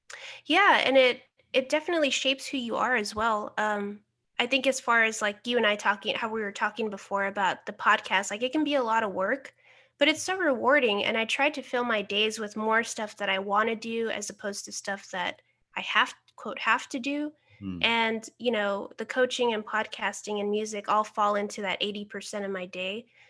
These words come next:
Speaker 1: So, like, making an intentional schedule of, like, this, these are the things I really want to do today, and following that,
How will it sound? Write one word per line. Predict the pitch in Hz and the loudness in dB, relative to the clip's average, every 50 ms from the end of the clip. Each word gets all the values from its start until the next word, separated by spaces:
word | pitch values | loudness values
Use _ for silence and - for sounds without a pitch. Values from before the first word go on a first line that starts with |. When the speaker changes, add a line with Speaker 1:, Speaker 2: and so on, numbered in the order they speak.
| _ - | _ -2
Speaker 1:
So, | - - 269 262 240 - - - | 2 4 4 6 4 2 -2 -2
like, | 262 254 254 254 - | 0 0 0 0 0
making | 285 285 294 294 285 | 0 2 4 4 6
an | 269 254 | 6 6
intentional | 240 233 - - 254 247 247 262 254 240 220 208 | 6 2 0 -2 -2 -2 0 0 0 2 0 -2
schedule | - - - 226 226 226 233 226 214 | -4 -4 -2 -2 -2 0 -2 -2 -2
of, | 214 208 220 | -2 -2 -2
like, | 220 202 202 202 - _ - | -2 -2 -2 -4 -6 _ -6
this, | 233 247 - - - - | -6 -6 -6 -8 -12 -10
these | 247 262 - | -10 -6 -4
are | 311 302 | -2 0
the | 277 254 | 0 0
things | 254 262 247 247 240 240 | 0 0 0 0 0 0
I | 220 | -4
really | 214 208 208 214 214 214 220 | -4 -4 -4 -4 -4 -4 -4
want | 214 202 202 196 196 - - - | -4 -2 -2 -2 -2 -4 -6 -10
to | 220 | -12
do | 202 208 202 208 | -8 -6 -6 -6
today, | 202 220 220 220 220 226 202 | -4 -4 -6 -6 -4 -4 -4
and | - 208 208 202 | -4 -4 -6 -4
following | - - 220 226 233 240 233 220 208 208 196 | 0 2 4 4 4 2 0 -2 -2 -2 0
that, | 196 202 208 202 196 - | 2 2 2 2 2 0